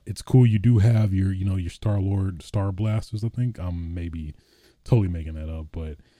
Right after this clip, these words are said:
you, uh, throughout the game, you get certain attributes to it, like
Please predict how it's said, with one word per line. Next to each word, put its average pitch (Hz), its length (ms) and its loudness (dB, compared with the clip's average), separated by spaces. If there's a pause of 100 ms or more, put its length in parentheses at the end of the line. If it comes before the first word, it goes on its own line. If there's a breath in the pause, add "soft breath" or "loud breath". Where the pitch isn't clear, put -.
(260 soft breath)
you, 113 420 2
uh, 101 460 0
throughout 131 320 6
the 113 80 0
game, 104 240 2
you 95 60 0
get 98 200 -4
certain 107 300 -2
attributes 98 580 -4
to 110 200 0
it, 104 120 -2
like 87 240 -6